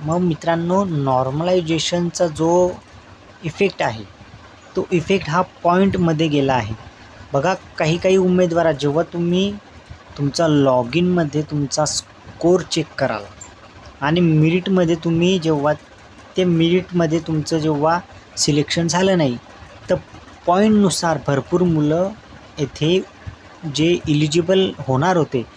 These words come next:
ते इलिजिबल होताना दिसत नाही.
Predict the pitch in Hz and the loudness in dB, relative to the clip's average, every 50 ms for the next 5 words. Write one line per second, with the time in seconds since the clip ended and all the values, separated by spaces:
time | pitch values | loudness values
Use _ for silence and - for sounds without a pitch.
0 | - - - - - - - - 156 170 - - 170 151 143 143 143 131 131 143 | -20 -20 -20 -20 -20 -20 -6 -2 -2 -2 -2 -2 -2 0 0 0 0 0 0 -2
1 | 135 139 160 170 180 185 208 - - - - - - - 123 117 - - - 135 | 0 2 2 2 2 2 0 -4 -8 -16 -20 -16 -6 -4 -2 -2 -2 -2 -4 -2
2 | 135 139 143 151 160 165 151 - - 120 - - - 147 165 165 - - 170 175 | -2 0 0 0 0 -2 -4 -6 -6 -6 -6 -4 -2 -4 -4 -4 -6 -6 -4 -4
3 | 156 127 113 | -4 -4 -6